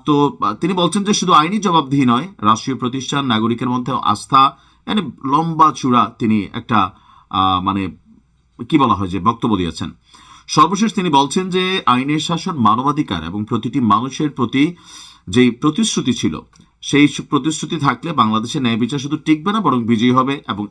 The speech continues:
স্থায়ীভাবে উল্লেখ হবে। তো বুঝতে পারছেন যে ডক্টর মোহাম্মদ ইউনূস যে বক্তব্য দিয়েছেন, লম্বা চূড়া বক্তব্য, তার প্রেস উইংয়ের বিবৃতির মাধ্যমে আসছে। তিনি যথেষ্ট খুশি হয়েছেন শেখ হাসিনার রায়ে, আর তিনি মনে করছেন যে এই রায়ের মাধ্যমে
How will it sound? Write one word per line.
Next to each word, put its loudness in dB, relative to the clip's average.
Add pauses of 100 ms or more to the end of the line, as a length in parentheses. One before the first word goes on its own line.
স্থায়ীভাবে 0 (340)
উল্লেখ 4
হবে। -10 (500)
তো 0 (280)
বুঝতে 2
পারছেন -2 (160)
যে -2
ডক্টর -2
মোহাম্মদ 0
ইউনূস 2
যে 0
বক্তব্য -2
দিয়েছেন, -2 (200)
লম্বা 2
চূড়া -2
বক্তব্য, -6
তার -4
প্রেস -4
উইংয়ের 0
বিবৃতির -2
মাধ্যমে -2
আসছে। -4 (360)
তিনি 4
যথেষ্ট -2
খুশি 0
হয়েছেন -2 (260)
শেখ -4
হাসিনার -2
রায়ে, 0 (360)
আর 0
তিনি 0
মনে 6
করছেন -6
যে -6
এই 0
রায়ের 2
মাধ্যমে -2